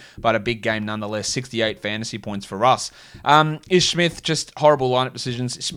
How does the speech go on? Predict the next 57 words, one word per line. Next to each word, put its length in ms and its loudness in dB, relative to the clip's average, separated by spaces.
He 80 -4
can't 200 2
shoot. 380 0
He 60 -8
shouldn't 240 -4
be 60 2
in 100 -2
these 160 -2
lineups 340 -2
and 100 -6
playing 220 0
these 180 -4
many 160 -2
minutes, 220 -2
but 160 -8
the 80 -4
reason 280 2
he 120 0
is 100 0
a 60 -2
stream 260 -2
is 140 -4
'cause 140 -2
Scott 180 -4
Brooks 160 -4
doesn't 220 -2
understand 440 -2
that, 200 0
and 100 2
he 60 2
thinks 240 0
that 100 -2
a 60 0
Smith 360 0
Neto 360 2
Westbrook 400 -2
lineup 340 0
is 80 -8
a 60 -8
great 260 2
idea. 360 -4
It's 200 0
not, 300 0
but 140 0
he 100 -2
thinks 240 -4
it 80 2
is. 220 -6
Six, 300 0
five, 240 8
and 100 0
six 240 -2
for 80 -6
Smith, 320 -2
good 160 2
assist 300 -2
streamer. 380 2